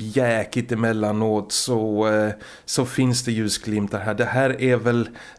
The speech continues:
den i filmserien som är mest matinéaktig i sin struktur. Och, eh, ja, den,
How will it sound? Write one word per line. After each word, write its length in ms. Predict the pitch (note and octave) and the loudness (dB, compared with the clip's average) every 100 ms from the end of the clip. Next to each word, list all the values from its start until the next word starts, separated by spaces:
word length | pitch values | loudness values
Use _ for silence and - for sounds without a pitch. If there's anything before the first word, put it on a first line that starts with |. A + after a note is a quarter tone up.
| A2 G2+ - | -14 -8 -2
den 320 | A#2+ A2+ A2+ | 0 0 0
i 100 | A#2+ | -2
filmserien 760 | A#2 C3 A#2 A2 - A2+ G#2+ G#2+ | -2 0 0 0 0 0 0 0
som 200 | - A#2+ | -4 -4
är 200 | B2 A#2 | 0 0
mest 380 | A2 G#2+ - G#2+ | 2 0 -2 -2
matinéaktig 1400 | A2 A2 - A#2+ A2 A#2 A2 - A#2+ - - A2+ F#2+ - | -2 -2 -2 -2 2 2 2 0 -6 -10 -6 -6 -4 -4
i 140 | A2+ | -2
sin 280 | G2+ A2+ G2 | 0 -2 -2
struktur. 1200 | - - - A2+ G#2 - - A#2+ G2 G2 G2 G#2+ - G#2 | -4 -6 -4 -2 -4 -4 -2 0 0 -2 -2 -2 -2 -2
Och, 520 | G#2 - A2+ A2 G#2+ G#2 | -2 0 0 2 2 2
eh, 140 | G#2 - - - - - - - C3 | 0 -4 -16 -16 -16 -12 -6 -6 -4
ja, 260 | B2+ B2 C3+ | -4 -2 0
den, 280 | B2+ D3+ | -2 -4